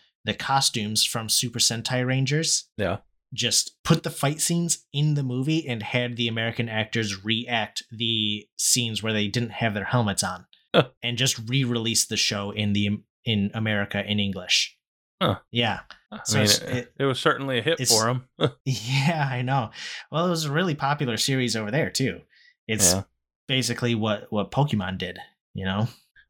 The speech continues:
Speaker 2: I was just
Speaker 1: Um,
Speaker 2: thinking about other toys, and I don't know if you remember, if you had any Ninja Turtle toys, but I also remember the Ninja Turtles. The guy had, like, a
Speaker 1: Mm-hmm.
Speaker 2: pizza book bag on, and he was carrying a pizza box on, in the front of him, and it was, like, in his arms, and you, like,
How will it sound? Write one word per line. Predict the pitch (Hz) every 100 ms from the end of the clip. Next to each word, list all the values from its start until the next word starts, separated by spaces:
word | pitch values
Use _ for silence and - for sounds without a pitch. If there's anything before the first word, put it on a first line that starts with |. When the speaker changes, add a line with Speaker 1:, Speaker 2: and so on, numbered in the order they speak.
| _ - 107
Speaker 2:
I | 110
was | 110 107
just | 104
Speaker 1:
Um, | 226
Speaker 2:
thinking | 113 104
about | 101 104
other | 104 107 107
toys, | - 117 123 127 120
and | 98 95
I | - 104
don't | 104
know | 98
if | 92
you |
remember, | 92 95 95
if | 90
you | 104
had | 107 95
any | 92 87
Ninja | 87 90 98
Turtle | 117 101 107
toys, | 110 107 107 _ _ _ _ _
but | 101
I |
also | 101 104 107
remember | 104 104 101
the | 98 92
Ninja | 92 98 -
Turtles. | 107 101 101 98 -
The | 107
guy | 107 107
had, | 107 104
like, | 104
a | 127
Speaker 1:
Mm-hmm. |
Speaker 2:
pizza | 226 110 - 101
book | 107 101 -
bag | 107 110
on, | 117 123 127 123
and | 95
he | 95
was | 90
carrying | - 107 101 90
a |
pizza | - 101 95
box | 98 98 104 -
on, | 90 - _
in | 107
the | 95
front | 92 98
of | 104
him, | 113 110
and |
it | 80
was, | 87
like, | 92 -
in |
his | 101 92
arms, | 92 104 120 127 _ _ _ _ 101
and |
you, | 95
like, | 85 -